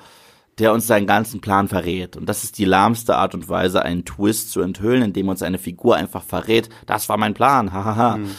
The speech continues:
Speaker 1: Äh, in den anderen Filmen ist es cleverer gelöst, und zwar, dass das Tonband gefunden wird, wo die kompletten Regeln drauf,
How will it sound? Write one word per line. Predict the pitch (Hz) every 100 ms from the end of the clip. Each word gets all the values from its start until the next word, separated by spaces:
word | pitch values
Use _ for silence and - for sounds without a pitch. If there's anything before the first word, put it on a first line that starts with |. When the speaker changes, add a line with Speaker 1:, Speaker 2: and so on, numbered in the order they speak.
| - - -
Speaker 1:
Äh, | 95 92 -
in | 110
den | 107
anderen | 101 135
Filmen | 131 135 127
ist | -
es | 110 -
cleverer | - 113 110 107
gelöst, | 95 120 175 123 135 -
und | 95
zwar, | - - 98
dass | 98 - - _ -
das | 104 - - - _
Tonband | - 151 175 120 107 -
gefunden | 107 - 185 180 104 90
wird, | 98 107
wo |
die | 123
kompletten | 117 123 117 - - 107
Regeln | 101 92 90 87
drauf, | 85 85 87 87